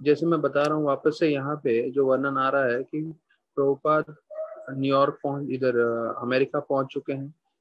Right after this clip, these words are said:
Butter Pennsylvania में वाईएमसीए में रह रहे हैं। तो वाईएमसीए में भी रहने का उद्देश्य ये था कि जो Sally Agarwal है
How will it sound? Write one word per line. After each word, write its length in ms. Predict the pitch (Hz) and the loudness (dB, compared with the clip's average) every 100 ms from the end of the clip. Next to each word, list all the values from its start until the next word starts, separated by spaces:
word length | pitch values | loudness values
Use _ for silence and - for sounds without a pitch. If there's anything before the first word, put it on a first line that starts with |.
| _ 113 | _ -8
Butter 400 | 117 123 147 139 127 | -2 0 0 -4 -4
Pennsylvania 920 | 123 120 123 123 - 135 135 135 135 | -8 -6 -6 -6 -2 -2 -2 -2 -4
में 100 | 139 | -2
वाईएमसीए 580 | 123 120 127 131 - 131 | 0 0 0 -2 -2 -2
में 140 | 135 | 0
रह 140 | 131 123 | 2 2
रहे 140 | 123 | 0
हैं। 120 | 120 _ _ _ _ _ - | -4 _ _ _ _ _ -6
तो 100 | 131 | 0
वाईएमसीए 500 | 127 151 175 - 175 | 0 0 -2 2 2
में 140 | 180 | 2
भी 100 | 180 | 2
रहने 300 | 165 151 156 | 0 0 0
का 120 | 156 | 0
उद्देश्य 460 | 151 143 151 147 165 | 0 2 0 0 0
ये 240 | 156 151 | 2 0
था 300 | 156 - 110 127 - _ | -2 -4 -4 -4 -10 _
कि 460 | - 147 147 147 147 _ - | -6 -4 -2 -4 -8 _ -4
जो 100 | 143 | -4
Sally 360 | - 127 143 | -2 -2 2
Agarwal 460 | 151 139 135 139 143 | 2 2 2 2 0
है 260 | 131 113 | -2 -4